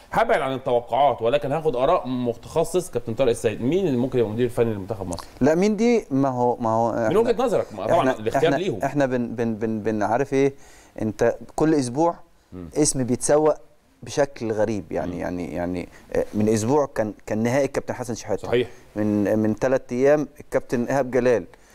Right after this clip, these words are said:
Speaker 1: بس
Speaker 2: من
Speaker 1: دي ما كانتش تسويق، ده دي كانت اختلاف في وجهات النظر في اتحاد الكوره.
Speaker 2: م-،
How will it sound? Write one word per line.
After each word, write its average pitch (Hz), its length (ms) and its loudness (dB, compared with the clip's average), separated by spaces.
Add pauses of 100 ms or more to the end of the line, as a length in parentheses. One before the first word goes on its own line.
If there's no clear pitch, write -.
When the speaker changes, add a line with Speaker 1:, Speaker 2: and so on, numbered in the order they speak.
(180)
Speaker 1:
بس - 100 0
Speaker 2:
من - 80 2
Speaker 1:
دي 330 60 2
ما 294 60 4
كانتش 233 240 0
تسويق، 175 600 0
ده 123 160 0
دي 165 160 -2
كانت 196 440 0 (320)
اختلاف 156 560 2
في 160 100 -4
وجهات 160 340 0
النظر 175 320 0
في 131 60 -6
اتحاد 123 280 -2
الكوره. 80 240 -10 (720)
Speaker 2:
م-، 131 120 4